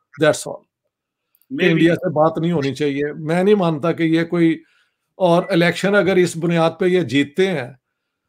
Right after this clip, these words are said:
Speaker 1: तो फिर, अ, दूसरी पार्टी भी उतनी कट्टर है इस मामले में, तो वो इलेक्शन कैंपेन यानी क्या बनेगा? दोनों
Speaker 2: वो
Speaker 1: एक ही
Speaker 2: इसमें
Speaker 1: बात करेंगे,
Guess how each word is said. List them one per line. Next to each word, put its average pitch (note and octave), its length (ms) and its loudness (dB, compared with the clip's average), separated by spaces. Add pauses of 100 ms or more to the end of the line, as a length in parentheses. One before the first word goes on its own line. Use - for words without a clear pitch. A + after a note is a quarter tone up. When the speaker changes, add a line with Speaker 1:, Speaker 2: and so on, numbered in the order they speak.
(120)
Speaker 1:
तो F3+ 100 0
फिर, E3+ 240 2 (160)
अ, F3 140 2
दूसरी D3 360 0
पार्टी F#3+ 380 -2
भी G3+ 100 -2
उतनी G3+ 460 0
कट्टर F#3+ 440 0
है F#3+ 120 2
इस F3+ 140 -6
मामले F3 300 -2
में, F#3+ 160 -4
तो G3+ 120 -2
वो G3+ 200 2
इलेक्शन F#3+ 360 -2
कैंपेन F#3 580 -4 (1120)
यानी G3 280 4
क्या A3+ 240 2
बनेगा? C#3+ 520 -2 (760)
दोनों F3 200 2
Speaker 2:
वो B3 160 8
Speaker 1:
एक - 40 8
ही - 40 6
Speaker 2:
इसमें G3+ 240 2
Speaker 1:
बात F#3+ 120 0 (100)
करेंगे, F3 340 -6